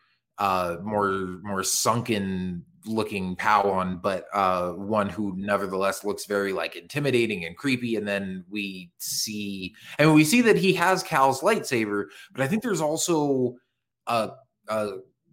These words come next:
you know, a, a quick shot in that trailer of Cal fighting somebody with a lightsaber, and I'm not sure if it's him. Um, or somebody else. I'll have to go back and watch that one again, 'cause I haven't watched that first teaser since this new trailer came out, and there was a lot of stuff in there.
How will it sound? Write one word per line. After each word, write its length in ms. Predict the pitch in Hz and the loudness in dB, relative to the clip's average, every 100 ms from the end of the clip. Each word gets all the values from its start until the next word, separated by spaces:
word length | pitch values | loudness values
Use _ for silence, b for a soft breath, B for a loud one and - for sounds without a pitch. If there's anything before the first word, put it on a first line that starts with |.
| _ _ _ 117 | _ _ _ -14
you 140 | 117 101 | -6 -4
know, 180 | 85 85 | -4 -2
a, 160 | 104 104 104 | -2 -2 -6
a 40 | |
quick 300 | - 131 95 | -4 -4 -4
shot 360 | - 113 107 107 | -2 2 2 0
in 120 | 110 | 0
that 340 | 107 101 98 | 0 -2 -8
trailer 340 | - 120 107 104 | -2 0 2 0
of 180 | 90 - | -2 -4
Cal 260 | 113 101 | 0 2
fighting 360 | 98 120 135 123 | 2 2 2 0
somebody 260 | 120 107 | -2 0
with 140 | 101 101 | 0 0
a 40 | |
lightsaber, 440 | 98 101 110 101 98 | 0 -2 -2 -2 -2
and 80 | 90 | 0
I'm 80 | |
not 180 | 101 120 | 0 -2
sure 180 | - 131 | 0 0
if 100 | 113 | 0
it's 160 | 90 - | -4 -4
him. 480 | 113 156 254 285 - b b b - | -2 -2 -2 -8 -14 b b b -2
Um, 760 | 113 110 101 98 92 90 87 87 _ _ _ _ _ _ _ _ _ _ _ 123 | 2 2 0 -4 -8 -10 -12 -14 _ _ _ _ _ _ _ _ _ _ _ -4
or 100 | 117 | 0
somebody 300 | 139 135 143 | 0 4 4
else. 180 | 131 | 6
I'll 80 | 123 | 4
have 140 | 120 175 | 2 0
to 60 | |
go 80 | 220 | 2
back 180 | 185 143 | 4 2
and 80 | 127 | 2
watch 180 | 117 120 | 2 4
that 140 | 127 | 2
one 100 | 123 | 2
again, 200 | 92 82 | -2 -6
'cause 160 | 90 104 | -6 -2
I 40 | 117 | 0
haven't 240 | 135 135 | 0 2
watched 200 | 117 120 | 0 2
that 200 | 120 - | -2 -2
first 280 | 151 151 - | -2 -2 -4
teaser 320 | 113 95 95 | -6 -4 -4
since 240 | 92 101 - | -6 -8 -10
this 180 | 90 | -8
new 100 | 117 | -4
trailer 320 | 139 - 85 85 | -4 -4 -6 -8
came 220 | - 87 | -8 -6
out, 140 | 78 | -6
and 80 | 98 | -2
there 100 | 107 | 0
was 140 | 107 | 0
a 60 | 104 | 2
lot 220 | 104 110 | 4 6
of 80 | 110 | 4
stuff 300 | - 117 110 | 2 2 2
in 140 | 110 | -2
there. 460 | 104 151 117 98 95 | 2 2 2 0 -2